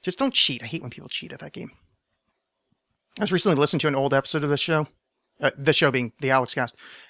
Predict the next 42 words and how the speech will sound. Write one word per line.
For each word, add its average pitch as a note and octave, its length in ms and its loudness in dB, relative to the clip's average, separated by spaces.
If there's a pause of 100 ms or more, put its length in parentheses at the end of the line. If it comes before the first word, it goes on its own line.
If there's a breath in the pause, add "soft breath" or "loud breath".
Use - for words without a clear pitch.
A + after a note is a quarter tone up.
(100)
and C#3 180 2
I C3 120 4
was, B2+ 200 -2
I C3 180 2
was B2 100 -4
going C#3 200 2
off C3 140 2
on C3+ 60 0
a C3 60 0
rant B2 240 0
about A#2 140 -6
how C#3 100 2
much C3+ 160 0
I B2+ 40 -6
hate C#3 140 -4
people B2+ 220 -6
that, A#2+ 220 -4
uh, A#2 140 -2
cheat B2+ 280 -4
at A2+ 100 -8
Scrabble A#2+ 440 0 (240)
on, B2 320 -6
on B2 180 -6
their A#2+ 180 -8 (120)
smartphones. B2 680 -4 (680)
So, B2 380 -4 (380)
um, A#2+ 280 -6
if C#3+ 140 -6
I C#3+ 60 0
find D3 180 2
you C3 80 -4
cheating, A#2 320 -2
I'll A#2 120 0
make B2 200 -2
you B2+ 80 -6
sit - 180 -4
down A#2 160 -4
and A#2 80 -6
listen A#2 220 -6
to A2+ 60 -10
that A2+ 120 -6
episode. A#2+ 380 -10